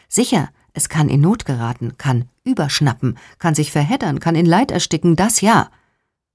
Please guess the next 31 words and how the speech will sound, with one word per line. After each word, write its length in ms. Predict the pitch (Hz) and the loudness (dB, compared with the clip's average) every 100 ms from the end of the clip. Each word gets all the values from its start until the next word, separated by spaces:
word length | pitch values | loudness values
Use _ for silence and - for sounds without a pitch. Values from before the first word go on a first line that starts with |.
| - | -2
Aber 220 | 156 147 | 0 0
aus 160 | 147 | -2
diesen 340 | - 262 240 202 | -2 -2 0 0
Zuspitzungen 800 | - 269 - - 143 165 160 156 | 0 -2 -2 -4 -4 0 0 0
kann 180 | 165 165 | 0 -2
es 160 | 151 | 0
wieder 220 | 143 131 | 0 0
herauskommen. 800 | 127 113 143 220 - - 120 101 - _ _ _ _ _ | 0 -2 -2 -2 -4 -4 -6 -6 -10 _ _ _ _ _
Und 160 | 131 | -4
wenn 120 | 135 | -2
es 100 | 127 | 0
anders 320 | - 135 123 135 | 0 0 0 0
nicht 220 | 123 - | -2 -2
geht, 320 | 139 226 - _ _ _ | 0 0 -2 _ _ _
auch 220 | 143 160 - | -4 -4 -4
mit 140 | 233 | -6
Hilfe 340 | - 240 - | -2 -2 -4
der 120 | 180 180 | -6 -6
Psychotherapie. 920 | - 135 - 123 139 147 - 127 - _ _ _ _ _ _ _ _ _ _ _ _ _ _ _ | -4 -4 -4 -6 -4 -4 -4 -10 -12 _ _ _ _ _ _ _ _ _ _ _ _ _ _ _
Das 180 | 147 - | -4 -2
bedeutet 420 | 147 165 170 - | -2 -2 -4 -6
jedoch 280 | 131 123 156 | -4 -4 0
nicht, 300 | 165 - - - - - | -2 -2 -14 -20 -20 -8
dass 220 | 123 - | -8 -4
dann 260 | 143 180 | 0 0
alles 400 | - 143 143 - | 0 0 0 -2
heiter, 380 | 127 151 - 139 | -2 -2 -2 -2
leicht 440 | 127 113 147 143 - | -2 0 -2 -2 -4
und 220 | 139 - | -6 -4
gerade 560 | 120 110 135 160 120 | -6 -2 -2 0 -2
würde. 340 | 123 117 113 | -2 -4 -4